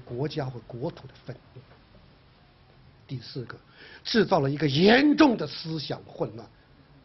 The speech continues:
就像我刚才所讲的，他是打着革命的旗号。列宁有过一句名言，不知道在座的年轻人记得不记得，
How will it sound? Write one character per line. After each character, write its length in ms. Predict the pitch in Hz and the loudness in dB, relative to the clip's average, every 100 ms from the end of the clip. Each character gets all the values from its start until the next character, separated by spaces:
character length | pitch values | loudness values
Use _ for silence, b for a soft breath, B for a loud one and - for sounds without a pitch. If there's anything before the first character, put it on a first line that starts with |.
| _ - | _ -8
就 100 | 156 | -2
像 160 | 151 | 0
我 80 | 127 | 0
刚 220 | 151 143 | -2 -2
才 140 | 143 135 | -2 -4
所 180 | 139 | -4
讲 180 | 139 113 - - | -6 -10 -18 -20
的， 80 | - _ _ _ _ _ _ _ _ _ 139 - | -20 _ _ _ _ _ _ _ _ _ -20 -12
他 160 | - | -6
是 160 | 135 135 - | -6 -6 -8
打 240 | 131 - 131 | -8 -8 -10
着 140 | 139 131 | -10 -8
革 260 | 151 151 196 | -4 -2 0
命 320 | 233 202 131 | 0 -2 -4
的 80 | 104 | -10
旗 320 | - - 110 104 | -8 -6 -8 -12
号。 180 | 110 131 135 b b _ _ _ - _ _ _ - - - - - | -20 -20 -20 b b _ _ _ -20 _ _ _ -20 -20 -20 -18 -2
列 200 | 196 190 | 4 6
宁 180 | 160 180 | 6 2
有 140 | 131 | 0
过 160 | 131 165 | 0 0
一 80 | |
句 140 | 147 151 | 0 -2
名 260 | 131 139 | 0 0
言， 180 | 151 120 | -2 -2
不 140 | 131 190 | -4 -2
知 100 | 190 | 0
道 140 | 170 | 2
在 220 | 170 185 | 4 2
座 120 | 175 | 2
的 60 | 156 | -2
年 220 | 135 143 | -2 -4
轻 180 | 143 156 | -4 -4
人 160 | 139 147 | -4 -4
记 140 | 180 | -8
得 100 | 131 | -8
不 140 | 135 | -10
记 160 | 131 160 | -8 -8
得， 160 | 127 | -10